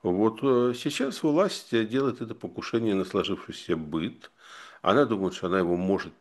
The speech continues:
переиначить. А, понимаете, а, были такие большевики в России. Думали они построить военный коммунизм, думали отменить деньги, думали, что все могут подчинить воле своей, реки заставить речь в другую сторону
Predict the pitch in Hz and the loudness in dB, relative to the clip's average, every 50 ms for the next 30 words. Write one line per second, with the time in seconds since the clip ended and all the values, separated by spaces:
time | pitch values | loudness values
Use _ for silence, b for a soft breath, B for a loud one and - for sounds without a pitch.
0 | - - 139 131 131 117 104 87 82 76 71 71 - - - - 127 143 147 - | -4 -2 -2 0 2 0 0 0 -2 -2 -4 -6 -8 -10 -6 -4 -4 -4 -4 -10
1 | B B B B B B B B B B B B B _ - 113 120 120 117 120 | B B B B B B B B B B B B B _ 0 2 4 6 6 4
2 | 120 117 - 143 175 190 185 180 - 131 123 113 101 - - - 117 107 104 104 | 2 2 0 0 2 2 2 0 0 0 2 2 2 0 -2 -2 0 2 2 2
3 | 101 101 95 95 95 92 - 95 98 117 190 226 214 - - 147 - - - 117 | 4 2 2 0 0 -4 -6 -6 0 0 2 2 2 -2 -4 -6 -8 -6 -8 -6
4 | 104 98 113 107 - - - 117 127 135 - - 117 92 76 78 78 85 80 - | -2 0 0 0 0 -2 -2 -2 -2 -2 -4 -8 -8 -6 -4 -4 -4 -4 -6 -8
5 | - - 73 73 76 80 95 120 80 - 170 220 240 190 175 156 143 127 123 - | -12 -12 -10 -6 -6 -6 -6 -4 0 0 2 4 4 2 2 2 0 -2 -2 -2
6 | 120 - - - 117 107 98 87 - 90 95 92 90 85 82 82 82 80 - - | -2 -2 -2 -4 -2 -2 -2 -2 -2 0 0 2 2 2 0 -2 -4 -4 -4 -6
7 | 90 90 98 90 82 80 78 71 76 78 80 80 78 82 113 165 208 208 180 170 | -4 -4 -2 -4 -2 -4 -4 -4 -6 -6 -6 -6 -4 0 0 2 2 2 2 0
8 | 147 - - 131 127 123 123 113 107 101 90 92 92 85 73 73 73 69 71 69 | 0 -2 -4 -4 -4 -2 -4 -4 -6 -8 -6 -4 -2 -2 -2 -4 -8 -8 -8 -10
9 | - - B B B B B B B B B - 82 104 143 190 202 170 156 - | -10 -10 B B B B B B B B B -6 0 2 2 2 2 0 -2 -4
10 | - 143 123 - - 156 143 120 117 113 101 87 82 - - - - - 80 - | -4 -4 -4 0 2 2 2 4 4 2 0 2 0 -6 -6 -6 -8 -8 -8 -8
11 | - - 98 95 90 - - - 87 101 95 73 73 73 - - 73 76 78 78 | -6 -6 -4 -4 -4 -6 -6 -4 -2 0 0 0 -2 -6 -8 -8 -8 -6 -6 -6
12 | 78 78 78 80 92 104 95 - 78 73 78 76 - - - 82 80 80 73 76 | -6 -6 -6 -4 -4 -4 -6 -6 -8 -8 -8 -8 -8 -4 -2 -2 -2 -2 -4 -6
13 | 78 76 76 - 82 82 82 80 80 80 82 80 - - - 82 76 69 67 69 | -8 -8 -8 -10 -10 -8 -8 -6 -6 -6 -8 -8 -10 -8 -6 -4 -4 -2 -4 -6
14 | 65 | -8